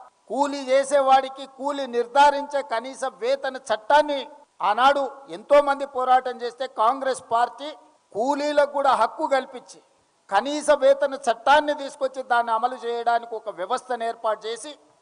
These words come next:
ఈరోజు కూలీ పనికి కూడా లెక్కగట్టి ఇవ్వాలి, శ్రమ దినాలకు, శ్రమ గంటలకు కూడా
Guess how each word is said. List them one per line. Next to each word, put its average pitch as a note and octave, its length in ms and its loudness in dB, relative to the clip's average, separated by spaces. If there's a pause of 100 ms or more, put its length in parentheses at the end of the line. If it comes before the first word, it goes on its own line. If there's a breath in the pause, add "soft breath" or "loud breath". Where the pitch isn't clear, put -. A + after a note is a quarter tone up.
(100)
ఈరోజు A#3+ 360 2
కూలీ D4 420 -6
పనికి C#4 420 0
కూడా C4 280 0
లెక్కగట్టి B3+ 680 -4
ఇవ్వాలి, B3+ 640 2 (120)
శ్రమ A3+ 360 0
దినాలకు, C#4 640 2
శ్రమ A#3+ 300 0
గంటలకు C4 680 -2
కూడా A#3+ 400 0